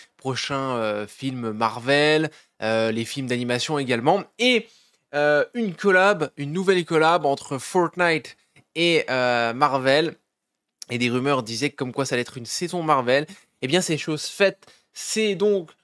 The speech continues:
le chapitre cinq, c'est la saison quatre, ju-, qui s'appelle le Jugement Fatal, et on va réagir au trailer qui dure une minute trente et une, et, euh, on lira un petit peu la descriptif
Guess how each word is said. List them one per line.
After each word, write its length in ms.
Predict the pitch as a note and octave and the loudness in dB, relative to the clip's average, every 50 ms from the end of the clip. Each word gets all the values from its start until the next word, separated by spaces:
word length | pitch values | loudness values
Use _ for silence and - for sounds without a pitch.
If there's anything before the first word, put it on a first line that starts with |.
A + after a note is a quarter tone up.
| _ _ _ | _ _ _
le 360 | - C#3 E3 G3 A3 G#3+ F3+ - | -6 -2 0 2 2 2 0 0
chapitre 640 | F3+ - - - B3+ B3 - B3 - - - G3+ F#3 | 0 0 2 2 0 0 0 -4 -4 -2 0 0 0
cinq, 560 | D#3 - - G3+ G3 A3 B3 C4+ C4+ A#3+ - | 0 2 2 4 4 4 2 0 -2 -2 -6
c'est 240 | - - - - G#3 | -6 -4 -2 -2 0
la 160 | G3 F3+ F3 | 2 0 0
saison 540 | E3 - - F3 D#3+ D3 C#3+ C#3+ C3+ A#2+ - _ _ - | 0 -6 -8 -6 -6 -6 -6 -8 -8 -10 -14 _ _ 0
quatre, 440 | - E3+ D#3+ - - - - - - _ | 2 2 2 0 -4 -8 -10 -10 -8 _
ju-, 200 | C3+ A#2+ G#2+ - _ | -16 -14 -14 -18 _
qui 100 | - C#3+ | -14 -10
s'appelle 320 | - B2+ A#2 - B2+ A#2 | -8 -8 -4 -2 -2 -2
le 120 | A2+ A2+ A2+ | -2 -4 -6
Jugement 360 | A2 D3+ F#3 F#3 F3+ F3+ D#3+ | -6 -6 -6 -4 -4 -6 -6
Fatal, 480 | C#3+ - B2 A2+ - D3 E3+ G3 G3+ G3 - - - - - - _ | -4 -4 -4 0 4 4 4 4 2 -2 -8 -18 -20 -18 -20 -12 _
et 80 | C#3+ D#3 | 0 2
on 80 | D#3 | 2
va 160 | D3+ C#3 D#3 | 4 2 2
réagir 480 | D3 C#3+ D3 C#3+ C#3+ C#3+ C#3 F3 G3 F3 - _ _ _ | 2 2 2 0 0 0 0 -2 -2 -2 -4 _ _ _
au 120 | G#3+ G3 | -4 -4
trailer 440 | F#3+ - - D#3 C#3+ D3+ E3+ F#3 - | -4 -2 -2 0 2 2 2 0 -2
qui 120 | - - | -8 -12
dure 180 | C3+ C#3 D3 C3+ - | -4 -4 -4 -2 -2
une 80 | E3 E3+ | -4 -6
minute 140 | F#3 E3+ | -6 -6
trente 260 | - - F3 D3+ C3 C#3+ | -8 -8 -8 -6 -4 -4
et 20 | |
une, 240 | C3 D3 F3 F#3 F3+ _ _ - - - _ _ _ | -4 -4 -6 -8 -12 _ _ -20 -20 -20 _ _ _
et, 260 | - C#3 D3+ D#3 D3+ - | -6 -4 -2 -2 -2 -4
euh, 280 | C3+ C3+ B2+ B2 A#2+ - - | -4 -4 -4 -4 -6 -6 -8
on 80 | C3 | -8
lira 220 | C3 C3 D3+ D3 D3 | -4 -4 -2 -2 -4
un 60 | C3+ | -4
petit 120 | B2+ - | -6 -12
peu 140 | C3 - D3+ | -8 -2 -2
la 80 | C3+ A#2 | -2 -2
descriptif 560 | A#2 D3 - - - D3 - - E3+ D#3 | -2 -8 -12 -10 -14 -16 -16 -16 -18 -18